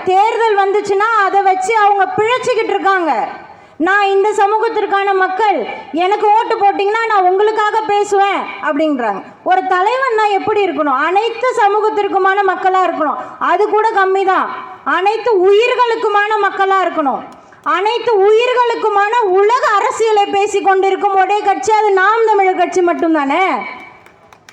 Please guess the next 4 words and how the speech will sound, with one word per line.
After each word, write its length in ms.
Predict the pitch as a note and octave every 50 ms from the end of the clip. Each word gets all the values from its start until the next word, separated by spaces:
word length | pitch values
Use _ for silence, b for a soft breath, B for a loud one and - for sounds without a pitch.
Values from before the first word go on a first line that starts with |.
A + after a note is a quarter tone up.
| _ - - - - _ _ - - - - - _ - - - - _ _ - - - _ _ _ -
தன்னின 420 | - F4 G4 G#4+ A#4 A#4+ A#4 A#4 A4+ A4+
பகையை 340 | A4 G4+ G4 G#4 A#4 A#4+ A#4
உருவாக்கி 500 | A4+ A4 G#4+ G#4+ G#4 G4+ G4 D#4 G4 G4+
வச்சிருக்காங்க. 760 | F#4+ F#4+ G4 G4 F#4 F#4 C#4+ F4 E4 D#4+ D4 B3+ A3 F#3